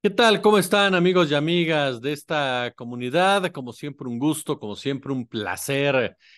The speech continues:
que nos acompañen, que nos permitan platicarles la información más importante a nivel nacional e internacional, por supuesto. Vamos a hablar de la prensa vendida, así como, así como lo escuchamos, a quitarnos ya de palabras intermedias.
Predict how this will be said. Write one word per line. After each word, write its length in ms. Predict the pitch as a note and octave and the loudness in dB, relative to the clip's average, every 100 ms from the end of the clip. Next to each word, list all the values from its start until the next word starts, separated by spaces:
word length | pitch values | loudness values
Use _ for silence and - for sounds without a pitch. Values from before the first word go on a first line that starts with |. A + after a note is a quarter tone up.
| _ - | _ -6
que 140 | A2+ | -4
nos 300 | A2+ A2 - | -2 -4 -6
acompañen, 640 | A2 A2+ G#2+ F#3+ G3+ F#3+ | -8 -6 -2 0 0 -2
que 120 | D#3 | -2
nos 120 | A#2+ - | -6 -6
permitan 400 | A#2+ C#3 D#3 B2 | -8 -6 -6 -4
platicarles 840 | A2+ - - D3 D3 D3 C3+ - _ _ _ | -6 -6 -4 -4 0 -2 -2 -6 _ _ _
la 80 | G2 | -14
información 520 | F#2+ G2 G2 F#2 B2 | -10 -6 -6 -4 -4
más 220 | B2+ A#2+ | -4 -4
importante 580 | A2+ G2 F2+ F2+ A#2 A2+ | -8 -10 -12 -8 -8 -8
a 20 | F#2+ | -14
nivel 180 | G#2+ | -14
nacional 560 | A2+ - F#2+ G#2 A2+ A2 _ _ _ | -14 -16 -12 -8 -8 -12 _ _ _
e 240 | G#2+ A2+ - | -10 -10 -8
internacional, 1300 | C#3+ C#3+ C3 B2+ G#2+ G2+ G#2 F#2+ - G2 G#2+ A2 G2+ | -4 -4 -4 -4 -4 -6 -8 -10 -12 -12 -10 -10 -10
por 160 | G2+ F#2 | -12 -14
supuesto. 520 | E2 G2+ F#2 - - | -16 -14 -12 -12 -4
Vamos 300 | F3 A3 D#3+ | -2 0 0
a 40 | |
hablar 380 | D3 F#3+ G#3 - _ _ | 0 2 0 -4 _ _
de 140 | - G#2 | -10 -6
la 220 | A2 - | -6 -4
prensa 640 | C#3 D#3+ D3+ - C#3+ D3 _ - | -2 -2 -2 -4 -4 -6 _ -20
vendida, 880 | G#2 F2+ F#2 E2+ G2 A2 F#2+ - _ _ _ | -20 -12 -10 -8 -6 -8 -8 -16 _ _ _
así 240 | F2+ - A#2 | -20 -20 -16
como, 420 | A2+ F#2+ E2+ - | -14 -12 -12 -16
así 200 | - A2+ | -20 -16
como 200 | A#2 G2 | -12 -10
lo 100 | E2+ | -12
escuchamos, 600 | - - F#2 A#2 C3+ - | -14 -16 -8 -6 -6 -8
a 40 | |
quitarnos 400 | - - A#2 A2 | -12 -8 -6 -6
ya 280 | F#2+ A2+ - _ - - _ | -4 -4 -4 _ -20 -20 _
de 100 | G#2 | -6
palabras 480 | - G2 A#2 A#2+ - | -4 -2 0 0 -4
intermedias. 840 | F#2 F#2+ F2 F#2 F#2+ E2+ E2+ - | -8 -6 -4 -2 -2 -2 -6 -10